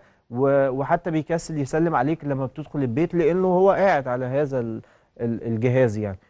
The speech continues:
تخيلوا بقى ان الجهاز ده انتقل فجاه الى بقى جوه عينيه، فانت هتكلم حد هتلاقي عينيه في حته تانية، شارد، هو مش شايفك اصلًا، هو، هو بيشوف هذا الواقع، آه، هو، هو داخل عالم الميتافيرس. تخيلوا،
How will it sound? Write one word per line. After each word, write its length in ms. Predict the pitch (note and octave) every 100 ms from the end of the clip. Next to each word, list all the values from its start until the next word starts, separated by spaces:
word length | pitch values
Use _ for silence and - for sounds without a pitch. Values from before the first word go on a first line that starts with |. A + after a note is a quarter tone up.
| _
تخيلوا 340 | C3 C#3 D3+ F#3+
بقى 100 | G3
ان 100 | G#3
الجهاز 440 | E3 E3+ G#3 F#3
ده 140 | G#3+ E3+
انتقل 420 | D#3 G3+ G#3 F3+
فجاه 440 | G3 A3 A3 G3+
الى 140 | E3 D#3
بقى 220 | D3+ D3+
جوه 220 | F3+ G#3
عينيه، 300 | E3 E3 A#2 - _ _ _ _ _ _
فانت 220 | - B2 B2+
هتكلم 460 | B2 - E3+ F#3
حد 240 | F#3 F#3 F3
هتلاقي 260 | F3 F#3+
عينيه 220 | F3+ F#3+
في 120 | F#3 -
حته 220 | F#3 F3
تانية، 340 | F3 F3+ B2+
شارد، 460 | A2 E3 F#3+ B2+ A2+
هو 80 | B2+
مش 120 | B2+
شايفك 360 | - F#3 C3
اصلًا، 320 | C#3+ D#3 - G#2
هو، 320 | A#2 A#2 A2+ _ _ _ _ C3+
هو 100 | C#3+
بيشوف 340 | E3+ G3+ F3+
هذا 420 | F3 F#3+ F#3 -
الواقع، 520 | C#3 D#3 F3+ E3+ C#3 - -
آه، 240 | C3 A#2+ - _ -
هو، 180 | C#3 D#3+
هو 140 | C#3 D#3
داخل 340 | F3+ - D#3
عالم 420 | B2 F3 F#3 D3+ C3
الميتافيرس. 720 | C#3 D#3 E3 C#3 C#3 - - -
تخيلوا، 540 | B2+ C3+ D#3 F3+ F3